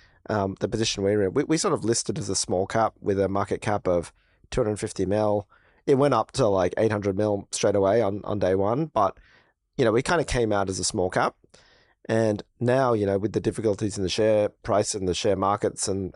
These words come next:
lack of liquidity, we're probably more a micro cap. And so we just don't have the depth of research coverage and analysis,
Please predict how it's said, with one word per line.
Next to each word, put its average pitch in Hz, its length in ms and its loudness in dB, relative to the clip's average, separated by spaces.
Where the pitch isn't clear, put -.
lack 107 220 -2
of - 60 -18
liquidity, 110 520 2
we're 95 120 0
probably 104 260 -2
more 95 200 0
a - 20 -2
micro 104 340 0
cap. - 260 0
And 123 100 0
so 143 80 0
we 160 60 2
just - 140 -2
don't 117 180 2
have 101 380 -2
the 95 120 -2
depth - 520 -2
of 90 160 -2
research 98 500 0
coverage 101 440 0
and 98 100 -4
analysis, 101 720 -2